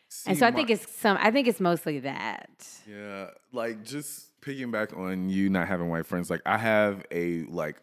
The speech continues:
Speaker 1: I feel like I have a solid white friend, but it's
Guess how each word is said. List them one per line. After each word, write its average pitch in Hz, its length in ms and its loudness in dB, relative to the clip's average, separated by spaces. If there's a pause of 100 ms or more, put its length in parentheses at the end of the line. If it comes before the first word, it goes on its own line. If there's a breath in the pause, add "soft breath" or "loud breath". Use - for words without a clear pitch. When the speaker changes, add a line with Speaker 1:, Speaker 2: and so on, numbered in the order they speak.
Speaker 1:
I 107 140 0
feel 113 180 0
like 92 160 2
I - 20 4
have 82 140 2
a 78 80 -4
solid 78 580 -2
white 71 260 -4
friend, 73 480 -8
but 90 320 4 (100)
it's - 600 -4